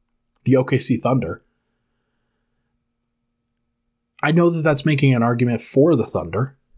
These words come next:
but they, they are a functional team. They, like, they, they've got a, a really good foundation for them.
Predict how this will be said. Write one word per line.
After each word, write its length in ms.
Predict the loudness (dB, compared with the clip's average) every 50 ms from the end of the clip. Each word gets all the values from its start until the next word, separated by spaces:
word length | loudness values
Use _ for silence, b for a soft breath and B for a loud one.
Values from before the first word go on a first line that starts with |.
| -14 -12 -12 -10 -10 -10 -10 -10 -12 -16 -20 _ _ _ _ -4
but 140 | -2 -2 0
they, 160 | 0 -2 0
they 180 | 0 0 0
are 180 | 2 2 0 0
a 60 | 0
functional 580 | -2 -4 -2 -2 0 0 0 0 0 0 0 0
team. 360 | -2 -2 -2 0 0 0 -2
They, 140 | -4 -4 -2
like, 200 | -2 -2 0 0
they, 180 | 0 0 0
they've 260 | 0 2 0 0 0 0
got 320 | -2 -2 -2 -2 -4 -4
a, 440 | -2 -2 0 0 0 0 -2 0 -2
a 20 |
really 400 | -2 0 0 2 2 2 4 2
good 240 | 2 2 2 0 0
foundation 640 | 0 0 0 0 2 2 2 0 0 0 -2 -4 -6
for 220 | -4 -4 -4 -2
them. 320 | -4 -4 -6 -6 -6 -8